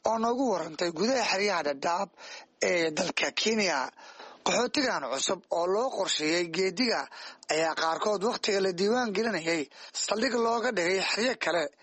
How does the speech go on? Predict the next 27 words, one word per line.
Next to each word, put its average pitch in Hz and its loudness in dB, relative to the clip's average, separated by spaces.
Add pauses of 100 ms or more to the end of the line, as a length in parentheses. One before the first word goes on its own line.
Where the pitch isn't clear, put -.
(180)
taas 262 0
oo 240 2
ka - 0
dhigan 165 -2 (160)
in 196 -2
qoysas 214 0
badan 214 0
ay 208 0
weyn 247 0
doonaan 220 0 (580)
geedigan 196 2
loo 226 0
raray 165 0 (380)
qaxootigan 175 0
ku - -2
dhaqan 190 -2
Buulo 170 2
Baqti. 190 -2 (420)
Waa 160 0
tan 185 0
hooyadan 226 0
qaxootiga 190 0
ah 151 0
oo 165 0
arrintaasi 220 0
la 233 0
wadaagtay 156 0